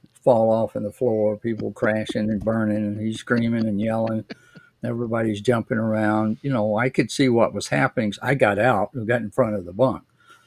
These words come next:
Um, so by the time he got down to me, you know, I was standing there at attention,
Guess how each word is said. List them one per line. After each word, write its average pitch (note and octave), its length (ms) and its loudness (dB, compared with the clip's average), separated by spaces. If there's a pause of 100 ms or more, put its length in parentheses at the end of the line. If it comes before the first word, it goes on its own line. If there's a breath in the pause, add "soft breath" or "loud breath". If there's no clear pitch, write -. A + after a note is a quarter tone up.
(340 soft breath)
Um, G2 320 -6
so G#2 180 -4
by G2 140 -8
the G2+ 100 -2
time C3 280 2
he A#2 80 -2
got A2+ 280 -2
down G#2+ 260 -4
to F2+ 60 -8
me, A2+ 440 0 (100)
you G2+ 60 -12
know, G#2+ 220 -4
I G2+ 140 -4
was G2 180 -8
standing A2 380 -2
there G2 200 -2
at F2+ 60 -10
attention, G2 540 -6